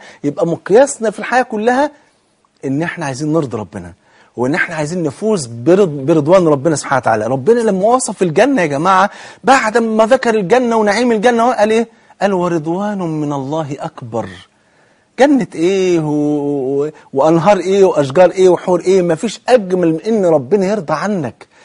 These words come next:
إن ربنا، إنك تفوز برضوان ربنا. ولذلك جاء في الصحيحين إن المولى عز وجل سبحانه وتعالى،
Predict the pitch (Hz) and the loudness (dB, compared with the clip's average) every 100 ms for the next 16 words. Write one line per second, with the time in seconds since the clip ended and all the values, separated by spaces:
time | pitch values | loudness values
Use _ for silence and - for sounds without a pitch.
0 | - - 151 156 156 143 240 240 185 170 | -20 -10 -2 0 0 0 -2 -2 -2 -4
1 | - 185 262 165 165 156 226 175 151 240 | -4 -4 -4 -2 -2 0 2 2 2 2
2 | 185 165 220 165 226 196 180 - 151 127 | 2 2 0 -2 -4 -4 -6 -6 -6 -2
3 | 247 220 - - - 160 170 180 180 233 | -2 -2 -8 -20 -4 0 2 0 2 2
4 | 269 202 180 220 165 180 165 214 247 180 | 2 2 0 -2 0 2 2 0 0 -2
5 | - 156 226 269 240 196 202 190 202 262 | -4 -6 0 0 0 2 0 2 2 2
6 | 233 | 0